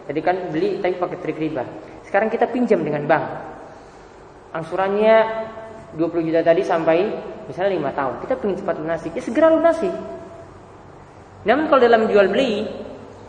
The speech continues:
misalnya dia potong di tengah-tengah perjanjian tadi, yang seharusnya lunas dalam waktu lima tahun, tapi dua tahun ini saya sudah mau lunas ini, saya sudah mau bayar tunai,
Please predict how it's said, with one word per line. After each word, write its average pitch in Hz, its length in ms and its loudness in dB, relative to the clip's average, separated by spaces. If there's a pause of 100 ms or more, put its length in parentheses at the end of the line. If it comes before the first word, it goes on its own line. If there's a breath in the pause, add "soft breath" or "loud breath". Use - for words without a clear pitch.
(360)
misalnya 226 400 2
dia - 20 6
potong 269 300 4
di 240 80 0
tengah-tengah 214 400 0
perjanjian 170 560 2
tadi, - 260 4 (580)
yang 160 160 -4
seharusnya 185 800 2
lunas 196 240 0
dalam 160 240 0
waktu 147 160 -4
lima 131 160 -2
tahun, 127 480 -6
tapi 202 240 -4 (400)
dua 156 160 0
tahun 226 300 0
ini 233 80 -4
saya 240 180 -8
sudah 180 80 0
mau 170 160 -2
lunas 220 320 0
ini, 208 160 -2
saya 220 80 -4
sudah 190 160 -4
mau 165 80 -2
bayar 190 320 2
tunai, 170 240 -4